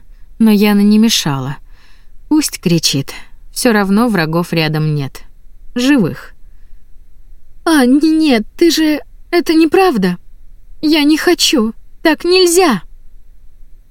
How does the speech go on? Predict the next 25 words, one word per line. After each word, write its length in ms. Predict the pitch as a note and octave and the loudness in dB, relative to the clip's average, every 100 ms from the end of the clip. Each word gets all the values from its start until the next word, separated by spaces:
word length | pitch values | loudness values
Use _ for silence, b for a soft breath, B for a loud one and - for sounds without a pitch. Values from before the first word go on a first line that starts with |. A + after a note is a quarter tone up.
| - | -6
Яна 400 | F#3 F3+ D#3+ D#3 | -2 0 0 -2
плюнула 480 | F3+ E3+ E3+ D#3+ | 0 2 2 2
на 140 | D#3+ D#3+ | 2 2
время 320 | E3 D#3 D3+ | 2 2 0
и 40 | |
конспирацию 1000 | D3 D#3+ D3+ - D#3 E3+ A#3+ - - A3+ A3+ | 0 -2 -2 -2 0 0 0 -2 0 0 0
и 100 | - | -2
притянула 640 | - F3 D#3+ E3+ D#3 F3 G3+ | 0 0 0 0 2 2 2
к 60 | |
себе 280 | - D#3+ D#3+ | 0 0 0
девчонку. 720 | D3+ D3+ - D#3+ C#3 C#3+ C#3 - b b b b - | 0 -4 -4 -4 -4 -6 -10 -12 b b b b -8
Прижала 520 | - F#3 E3+ F3 D#3+ D#3 | 0 2 2 2 0 -2
покрепче. 800 | D#3 - F3+ A3 - - C3+ C#3+ - - - - - - - | -4 0 0 0 -2 -6 -6 -10 -16 -16 -18 -18 -20 -20 -4
И 140 | G#3 G3+ | -2 0
то 320 | G3+ E3 C#3+ - | 0 -2 -4 -4
прошло 420 | F#3 F3+ - G3 | -2 0 2 2
не 160 | G3 F#3+ | 4 4
меньше 340 | F#3+ F#3 G3 | 4 2 0
получаса, 600 | F#3 G3 F#3 G#3 G3+ - | 0 0 0 0 0 -2
прежде 420 | - E3 E3 F3 | -2 0 0 -2
чем 280 | E3+ F3+ E3 | -2 0 0
девочка 480 | D#3+ F#3+ A3 - E3+ | 2 2 0 -2 -2
оторвалась 640 | D#3 E3 D#3+ D#3+ D#3+ D3+ | -2 -2 0 0 0 -2
от 140 | D3 - | -6 -4
неё. 340 | D#3 D3+ C#3+ | -4 -2 -6